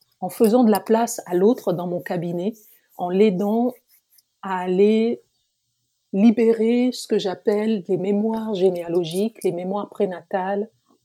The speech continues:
les, euh, les douleurs, euh, bloquées dans les tissus, dans les, dans les muscles, et les traumatismes portés par leurs ancêtres, et, et dont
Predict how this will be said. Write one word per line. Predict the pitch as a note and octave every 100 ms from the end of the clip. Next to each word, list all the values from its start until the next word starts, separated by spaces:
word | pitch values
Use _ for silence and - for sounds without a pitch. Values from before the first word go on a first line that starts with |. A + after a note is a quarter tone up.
| _ _ -
les, | F3+ F3+ F3 E3+ E3+ E3
euh, | D#3+ D#3+ E3 D#3+ D#3+ D#3+ D#3+ - _ _ _ _ _ - - _ _
les | - F#3
douleurs, | D#3+ A3 A3+ A3 A#3+ - - F3 - _ _ _ - A3
euh, | F3+ E3+ E3+ F3 E3+ E3
bloquées | D3+ G3 A3+ - A#3+
dans | G#3+
les | F#3 F3
tissus, | - G#3 - - G#3+ G#3+ A3 A3 -
dans | F#3 F3
les, | E3 E3 E3 D#3+
dans | E3
les | F3+ F3+
muscles, | F#3+ A3+ A3+ - G3+ E3+ - _ _ _ _ _ _
et | F#3+ F3+ F3 E3+ E3
les | E3 E3+
traumatismes | - A#3 A3 G#3+ - A3+ A#3 A3+
portés | A3 G3 - G#3+
par | G#3 F3+
leurs | F3+ F3
ancêtres, | F3 D#3+ - A3+ B3+ - _ _ _ _ _ _ _ _
et, | G#3 F3 E3+ E3+ E3+ E3+ F3+ - F#3+
et |
dont | D#3 G#3+ A3+